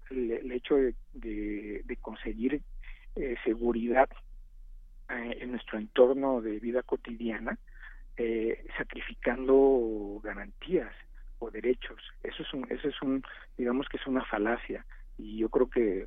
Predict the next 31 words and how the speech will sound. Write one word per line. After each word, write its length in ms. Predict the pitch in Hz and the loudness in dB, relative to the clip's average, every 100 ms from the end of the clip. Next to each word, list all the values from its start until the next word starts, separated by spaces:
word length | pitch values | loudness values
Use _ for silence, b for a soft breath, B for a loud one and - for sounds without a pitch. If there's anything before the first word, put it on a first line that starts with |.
| - | -4
con, 240 | 127 104 - | -6 -6 -10
a 160 | - 113 | -6 -4
eso 220 | 107 143 - | 2 2 2
se 80 | 113 | 2
refiere 760 | 101 - 113 127 123 98 98 | 0 0 4 6 6 4 -2
el 160 | 95 98 | -4 -8
hecho 220 | - 123 | -4 -2
de 260 | 101 92 90 | -2 -4 -6
seguridad 440 | 101 98 98 113 120 | -8 -6 -2 0 0
sin 180 | - 123 | -2 -2
guerra, 320 | 107 202 156 | 2 4 4
es 60 | 92 | 0
decir, 240 | 117 120 - B B - | 0 -2 -2 B B -6
seguridad 440 | 110 107 110 165 | -4 0 4 4
sin 120 | 175 151 | 2 -2
que, 260 | 117 - - | -2 -2 -8
sin 140 | - 107 | -12 -8
que 140 | 107 | -6
se 100 | 98 | -4
violen 380 | 98 120 135 131 | 0 0 0 0
mis, 200 | 104 98 | -2 -6
mis, 380 | 95 95 - - | -8 -12 -12 -12
mis 240 | 95 95 | -12 -10
derechos 480 | 95 101 113 - - | -4 4 4 2 -4
humanos, 480 | 143 139 117 120 - B B B - | 0 2 2 0 -4 B B B -12
sin 180 | - 113 | -8 -6
que 160 | - 104 | -4 4
yo 140 | 120 | 4
tenga 520 | - 131 127 127 113 - - B - | 4 2 6 6 4 -2 -10 B -10
miedo, 640 | 117 120 135 135 117 113 - - - - | -6 0 4 6 6 2 -2 -18 -18 -14
¿no? 300 | - 214 | -8 -6